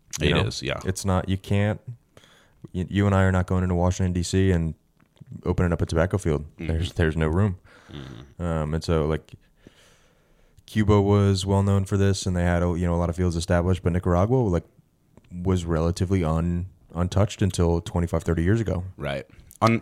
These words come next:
Speaker 2: unfarmed,
Speaker 1: Right.
Speaker 2: land available.
Speaker 1: Right.
Speaker 2: Cuba's an island, and all their farmland is farmed.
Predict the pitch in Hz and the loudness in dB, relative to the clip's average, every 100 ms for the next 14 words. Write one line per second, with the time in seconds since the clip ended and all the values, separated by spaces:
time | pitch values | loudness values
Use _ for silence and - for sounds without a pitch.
0 | - 120 107 104 95 90 87 - - - | 0 0 2 2 2 0 -4 -10 -18 -4
1 | 92 110 95 80 78 76 71 71 - 69 | 0 0 0 0 0 -2 -6 -8 -14 -20
2 | - - - - - - 113 117 92 87 | -20 -20 -20 -20 -8 0 2 4 4 4
3 | 85 80 78 - - 71 71 67 65 - | 4 0 -2 -6 -2 -2 -2 -6 -10 -16
4 | - - - 78 90 85 82 82 78 76 | -20 -20 -4 2 4 4 2 -2 0 -2
5 | 65 62 71 52 65 - | -4 -6 -6 -6 -8 -10